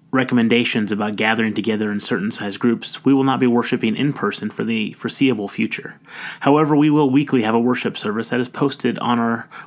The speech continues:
website and on our Facebook page. We'll post that on Sunday morning for you to enjoy a, a message and some music and some prayer. And we'll stay connected virtually as long as we need to, just so we can be God's people together, even if we are in a social distancing situation.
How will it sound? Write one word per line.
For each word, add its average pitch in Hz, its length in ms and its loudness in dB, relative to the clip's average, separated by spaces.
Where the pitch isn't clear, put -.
website 147 540 0
and 139 300 0
on 127 100 0
our 131 80 2
Facebook 135 460 -4
page. - 420 -14
We'll 127 80 2
post 135 240 2
that 127 120 4
on 117 100 2
Sunday 123 300 0
morning 117 320 0
for 120 120 -4
you 113 120 0
to 113 80 0
enjoy 113 440 0
a, 107 140 -4
a 110 60 -6
message 131 420 2
and 120 160 -4
some 104 160 -2
music 131 440 2
and 107 100 -4
some 110 140 -2
prayer. 120 540 0
And 110 160 -2
we'll 110 80 0
stay 151 220 4
connected 127 560 0
virtually 110 600 0
as 101 180 -8
long 113 160 0
as 107 100 0
we 117 100 2
need 107 240 0
to, 95 140 -6
just 101 200 -4
so 104 120 0
we 113 160 2
can 117 160 -4
be 107 120 0
God's 104 280 -4
people 120 260 -2
together, 104 400 -2
even 120 300 2
if 110 160 -2
we 107 140 0
are 98 320 -4
in 113 80 2
a 110 60 2
social 107 360 0
distancing 98 500 -6
situation. 95 720 -8